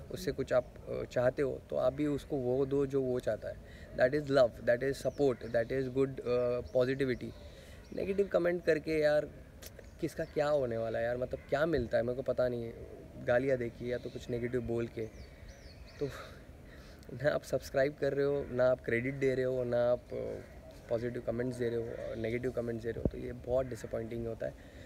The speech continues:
तो बस मैं यही बोलना चाहता था, please, please, please for me, अ, for Vikram Rathod, for your Bhopu, अ, for whatever shows का characters आप मुझे तब से फॉलो कर रहे हो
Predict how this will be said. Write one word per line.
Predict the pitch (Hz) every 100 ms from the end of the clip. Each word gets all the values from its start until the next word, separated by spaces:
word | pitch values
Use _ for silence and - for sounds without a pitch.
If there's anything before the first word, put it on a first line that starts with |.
| - -
तो |
बस | - 135 139
मैं | 135
यही | 123 127
बोलना | 120 113 113
चाहता | 110 110
था, | 110
please, | 113 - 139 143 139
please, | - 127 131
please | - 117 120 - - -
for | 120 117
me, | 117 123 - -
अ, | 117 113 113 110
for | - - - 117
Vikram | 113 120 120
Rathod, | 117 110 113 117
for | 113 117 113
your | 113
Bhopu, | 107 113 123 123
अ, | 123 - - - - - 113 120 120 120 120 120 117 -
for | 127 127
whatever | 120 127 127 127 -
shows | 127 131 131 -
का | 131
characters | 120 120 123 123 127
आप | 117 - -
मुझे | 123 120
तब | - -
से | 120
फॉलो | - 120 123
कर | 123 120
रहे |
हो | 120